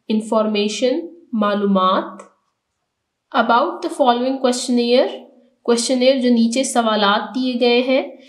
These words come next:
उनके बारे में मालूमात जमा करें। The second group,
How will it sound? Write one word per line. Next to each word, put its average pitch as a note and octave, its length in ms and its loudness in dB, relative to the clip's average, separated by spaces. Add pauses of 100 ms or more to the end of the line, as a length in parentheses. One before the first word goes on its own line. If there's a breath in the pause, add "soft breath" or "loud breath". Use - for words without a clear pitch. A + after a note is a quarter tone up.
(220 loud breath)
उनके A#3+ 280 2
बारे B3 300 2
में B3 200 2
मालूमात G3+ 580 0
जमा G#3+ 320 -2
करें। A#3+ 240 -2 (640 soft breath)
The A#3 180 2
second D4+ 440 0
group, C#4+ 300 0